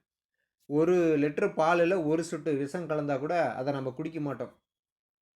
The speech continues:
காரணம் என்னன்னா, அந்த ஒரு சொட்டு விஷம் வந்து நம்மளை ஏதாச்சும் பாதிச்சிடும் அப்படின்னு சொல்லிட்டு. அந்த ஒரு லிட்டர் பால் நன்மை தரக்கூடியது, ஆனா அது மேல நம்ம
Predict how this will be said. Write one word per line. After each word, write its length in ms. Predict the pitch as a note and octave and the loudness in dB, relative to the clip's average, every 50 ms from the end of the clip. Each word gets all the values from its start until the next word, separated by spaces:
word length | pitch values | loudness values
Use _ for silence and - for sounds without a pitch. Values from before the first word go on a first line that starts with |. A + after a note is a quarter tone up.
| _ _ | _ _
காரணம் 340 | _ - C#3 D3+ E3 E3 D#3+ | _ -2 0 0 0 0 -2
என்னன்னா, 220 | D#3 D3+ D#3 F3 F3+ | -2 -4 -4 -4 -4
அந்த 180 | E3+ D#3 D3 | -2 -2 0
ஒரு 160 | C#3 C#3+ D3+ | 0 0 0
சொட்டு 340 | D3 - E3 D#3 - - D3+ C3+ B2 A2+ G#2+ - - - _ _ _ _ _ _ _ _ _ _ _ _ _ _ _ - | -2 -4 -8 -6 -4 -2 -2 -2 -2 -4 -6 -8 -14 -20 _ _ _ _ _ _ _ _ _ _ _ _ _ _ _ -6
விஷம் 300 | C#3 C#3+ C#3 F#3 F3+ E3 | -6 -4 -2 -2 -2 -2
வந்து 200 | D3+ D3+ F3 E3 | -2 -2 -2 -2
நம்மளை 220 | D#3 D3 D3 D3 | -2 0 0 0
ஏதாச்சும் 420 | C#3 C3+ D3 D3+ F#3+ E3+ D3+ C3 | 2 0 0 0 -2 -4 -2 0
பாதிச்சிடும் 460 | C3 C3+ C#3+ D3 C#3+ C#3+ D3+ C#3+ C#3 C3 | 0 0 0 0 -2 -4 -6 -6 -6 -6
அப்படின்னு 260 | B2 C3 C3 B2+ B2+ | -6 -8 -8 -8 -8
சொல்லிட்டு. 240 | B2+ A2+ G#2 G2+ G2+ - _ _ _ _ _ _ _ _ _ _ B2 | -8 -8 -8 -10 -14 -18 _ _ _ _ _ _ _ _ _ _ -12
அந்த 240 | C3+ C#3 C#3 C3+ | -8 -4 -2 0
ஒரு 220 | C3 C#3+ D#3+ F3+ F#3 | 0 2 2 2 2
லிட்டர் 280 | F#3 F3 - - D#3 - | 0 0 -2 -4 -2 0
பால் 280 | D#3 E3 F3+ F#3 F3 | 2 2 2 2 2
நன்மை 300 | D#3+ D3 C#3+ D3 E3+ F3 E3+ | 0 -2 -2 -2 -2 -2 -2
தரக்கூடியது, 760 | F3 D#3 D3+ D#3 D#3 C#3+ D3 C#3+ C#3+ C#3 B2+ A#2 A#2 - - | -2 -2 -2 -2 -2 -2 -2 -2 -2 -2 -2 -4 -6 -8 -10
ஆனா 220 | - B2+ D3 E3 D#3+ | -10 -8 -4 -2 0
அது 140 | D3+ D3 C#3+ | 0 0 0
மேல 180 | D3 D#3 E3 | 0 -2 -2
நம்ம 300 | D#3 D3 D3 D3+ E3+ F3+ | -2 -2 -2 -2 -2 -4